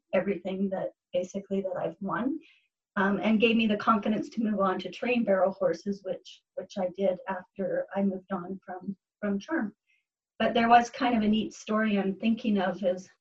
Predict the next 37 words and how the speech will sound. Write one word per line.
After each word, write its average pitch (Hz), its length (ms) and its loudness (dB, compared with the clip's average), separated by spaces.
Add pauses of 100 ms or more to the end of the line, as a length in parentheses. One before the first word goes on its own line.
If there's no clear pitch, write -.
(200)
um, 185 280 -8
Charm 220 280 -2
had 202 160 0
to 196 60 -6
go 202 180 2
in 208 180 0
for 175 120 -2
surgery. - 640 2 (680)
And, 196 440 -2
uh, 165 260 4 (760)
so 202 180 2
I 196 120 6
took 240 220 -6
him 208 420 0
into 208 320 2
the 196 80 -4
vet 196 240 0
clinic, 202 400 -2
and, 185 240 -6 (480)
and 185 180 0
Charm 226 280 4
was 202 120 4
a 175 160 2
very 202 260 4
high 185 340 4
spirited, 165 540 0
he 214 140 -2
was 180 180 -2
not 180 220 -2
an 165 140 -2
easy 185 320 -12
horse. 170 260 -4
He 196 100 -8
was 170 180 -10
very 202 240 2
high 175 220 0
spirited, 180 640 -2